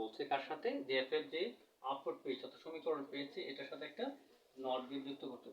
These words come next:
বলছে। তো আমরা এখন এখানে নট গেট যুক্ত করবো। আমরা মানটা একটু কাছে লিখি। কি ছিল? এ প্লাস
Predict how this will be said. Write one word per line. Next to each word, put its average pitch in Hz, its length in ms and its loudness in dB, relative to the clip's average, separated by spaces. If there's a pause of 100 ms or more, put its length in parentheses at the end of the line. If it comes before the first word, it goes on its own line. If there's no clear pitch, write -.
বলছে। 107 240 -10
তো - 100 -8
আমরা 117 160 0
এখন 117 160 -6
এখানে 127 220 -6
নট - 160 0
গেট 117 180 -4
যুক্ত - 160 -8 (100)
করবো। 117 220 -4 (600)
আমরা 123 160 -10 (100)
মানটা 139 220 -2
একটু 135 220 -8
কাছে 131 200 -4 (100)
লিখি। 208 220 -8 (1080)
কি - 160 -18
ছিল? 170 100 2 (260)
এ - 20 0 (160)
প্লাস 135 300 0